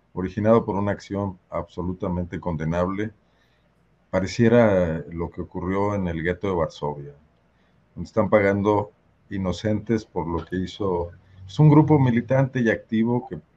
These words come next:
que actúa por razones políticas y que parece que en este caso, eh, benefició incluso visiones como las de Netanyahu, ¿no? Para, para radicalizarse, para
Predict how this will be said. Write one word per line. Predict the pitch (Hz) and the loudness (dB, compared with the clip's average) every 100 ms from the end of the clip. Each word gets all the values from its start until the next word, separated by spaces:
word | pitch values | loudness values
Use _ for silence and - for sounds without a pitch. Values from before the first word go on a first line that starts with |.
| _ | _
que | _ - _ _ _ _ _ _ _ _ _ - | _ -20 _ _ _ _ _ _ _ _ _ -14
actúa | 85 - 104 101 | -10 0 2 2
por | 90 | 2
razones | 90 104 104 | 0 -2 -6
políticas | - 98 95 117 120 104 | -4 -4 -4 -2 -2 -2
y | |
que | 92 | -2
parece | 85 101 107 131 | 0 0 2 2
que | 110 | 2
en | 104 | 0
este | 110 - - | 0 -4 -6
caso, | - 90 - 113 117 _ _ _ _ _ _ _ _ _ | 0 0 -2 -8 -8 _ _ _ _ _ _ _ _ _
eh, | 104 90 90 - _ _ _ _ _ - _ _ _ - | -6 -4 -2 -6 _ _ _ _ _ -20 _ _ _ -4
benefició | 113 117 113 113 107 - 135 | 2 4 4 2 -2 4 6
incluso | 139 127 123 127 110 | 6 2 -2 0 -2
visiones | 95 110 107 107 | 0 0 2 0
como | - 90 85 | -2 -4 -4
las | 82 82 78 | -4 -4 -4
de | 80 80 80 | -4 -2 -4
Netanyahu, | 82 80 82 80 80 78 - - 78 | -6 -6 -4 -2 0 -2 -4 -16 -14
¿no? | 87 - _ _ _ _ _ _ - | -14 -18 _ _ _ _ _ _ -6
Para, | 92 87 90 | -2 -2 -2
para | - 90 90 | -2 -2 2
radicalizarse, | 90 87 92 92 92 107 113 - 147 | 2 0 0 -2 0 2 2 2 0
para | - 104 98 95 92 | 0 0 2 2 2